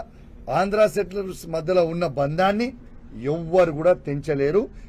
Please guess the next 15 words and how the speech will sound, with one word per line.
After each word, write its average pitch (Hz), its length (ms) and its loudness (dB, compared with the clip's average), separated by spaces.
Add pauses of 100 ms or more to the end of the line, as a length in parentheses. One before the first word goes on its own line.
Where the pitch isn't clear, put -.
ఈ 170 80 -4
చిల్లర 202 540 0
రాజకీయాలు 202 560 4
చేసే 180 300 2
రాజకీయాలని 180 840 2 (400)
ఖచ్చితంగా 226 600 -2
అందరు 214 520 2
కూడా 208 200 4 (100)
గమనిస్తున్నారు, 196 580 0
సమాజం 165 680 0
గమనిస్తుంది. 202 640 -4 (360)
ఇలా 180 240 4
షేర్లింగం 220 680 2
పెళ్లిలోనే 208 840 0 (640)
ఇలా 160 220 2